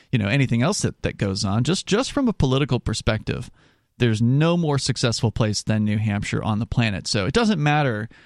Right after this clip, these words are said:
whether you're in California, New York State, Florida, Oklahoma, or wherever you are. If you want to be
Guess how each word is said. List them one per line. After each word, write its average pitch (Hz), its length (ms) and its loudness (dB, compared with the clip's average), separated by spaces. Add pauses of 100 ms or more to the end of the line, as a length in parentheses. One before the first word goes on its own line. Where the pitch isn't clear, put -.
(140)
whether 135 200 2
you're 127 240 2
in 110 100 0
California, 151 840 0 (180)
New 123 280 2
York 127 320 2
State, 113 420 -2 (160)
Florida, 131 640 2 (240)
Oklahoma, 127 680 2
or 104 180 -4
wherever 127 360 0
you 143 220 2
are. 110 360 -2 (500)
If 202 320 0
you 233 160 2
want 196 300 0
to 147 100 4
be 127 600 0